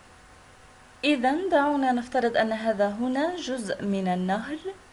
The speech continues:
ومن الواضح أن هذا سيكون السطح الذي نراه عادة، ولكن من الواضح أن لديه بعض العمق. هذا ثلاثي الأبعاد في الطبيعة،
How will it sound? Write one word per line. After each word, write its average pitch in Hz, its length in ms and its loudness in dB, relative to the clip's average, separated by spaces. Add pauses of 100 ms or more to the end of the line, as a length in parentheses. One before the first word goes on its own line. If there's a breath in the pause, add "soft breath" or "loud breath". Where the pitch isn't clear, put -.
(640)
ومن 226 360 6
الواضح 220 480 0
أن 269 140 0
هذا 233 280 4
سيكون 214 800 -2
السطح - 640 -2
الذي 202 320 0
نراه 190 500 2
عادة، 208 600 0 (500 loud breath)
ولكن 226 480 4
من 202 100 0
الواضح 220 640 2
أن 226 200 4 (100)
لديه 208 460 0
بعض 240 320 0 (200)
العمق. 208 600 2
هذا 220 180 4
ثلاثي 202 600 0
الأبعاد 190 640 2
في - 120 -10
الطبيعة، 190 760 0